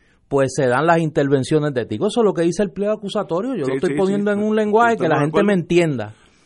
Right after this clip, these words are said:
Speaker 1: Entre el romance y la busconería, pues, se dan las circunstancias para que ella se convierta en cabildera de Cobra.
Speaker 2: De, para conseguir el pro-, el,
Speaker 1: Para
Speaker 2: el con-,
Speaker 1: conseguir,
Speaker 2: el, el, el
Speaker 1: para conseguir más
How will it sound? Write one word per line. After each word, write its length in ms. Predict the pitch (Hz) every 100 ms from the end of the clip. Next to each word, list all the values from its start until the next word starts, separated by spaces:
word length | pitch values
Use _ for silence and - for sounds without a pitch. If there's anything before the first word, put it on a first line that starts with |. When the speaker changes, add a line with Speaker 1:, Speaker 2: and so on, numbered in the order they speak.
| _ _ -
Speaker 1:
Entre 280 | 131 127 135
el 40 |
romance 420 | 127 120 131 139
y 20 |
la 100 | 175
busconería, 720 | 185 185 214 214 226 277 294 247
pues, 180 | 180 151
se 120 | 143
dan 160 | 123 139
las 120 | 170
circunstancias 760 | 202 190 214 214 277 294 254 226
para 240 | 147 127 113
que 220 | 123 131
ella 300 | 196 240 208
se 180 | 165 160
convierta 560 | 147 139 160 240 233 202
en 100 | 165
cabildera 760 | 151 139 127 147 202 170 120 - _ _ _ _ _
de 200 | 143 139
Cobra. 480 | 160 165 127 101 98
Speaker 2:
De, 260 | 120 139 - -
para 240 | 117 110
conseguir 420 | 113 110 113 131
el 80 | 156
pro-, 160 | 120 -
el, 100 | -
Speaker 1:
Para 220 | 101 135 135
Speaker 2:
el 60 |
con-, 160 | 147 143
Speaker 1:
conseguir, 460 | - 139 151 233 -
Speaker 2:
el, 160 | 107 - _
el, 80 | 92
el 40 | 87
Speaker 1:
para 240 | 139 143
conseguir 540 | 151 151 151 139 214
más 340 | 240 160 185